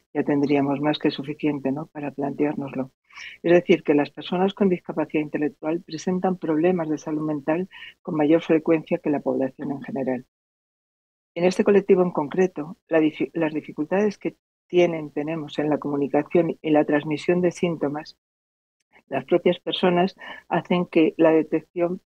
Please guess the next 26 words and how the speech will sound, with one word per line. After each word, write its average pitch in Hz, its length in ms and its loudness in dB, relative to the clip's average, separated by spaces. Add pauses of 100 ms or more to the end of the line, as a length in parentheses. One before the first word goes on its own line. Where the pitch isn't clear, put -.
(280)
sea 156 300 0
inadecuada 151 640 0
la 143 100 0
mayor 147 320 -6
parte 147 240 -10
de 143 80 -2
las 139 180 -6
veces, 143 380 -4
¿no? 160 160 -8 (480)
Ausencias 185 800 2
de 160 140 2
diagnósticos 151 680 -2
psiquiátricos 165 800 -2 (300)
o 175 80 -2
diagnósticos 165 1040 2
incorrectos 185 720 -2
o - 20 4
imprecisos, 156 800 -2
precisamente 151 640 -6
por, 143 240 -12 (180)
por 143 140 -8
la 143 120 0
falta 143 320 -2
de, 135 320 2
de 151 200 2
comunicación 143 760 -2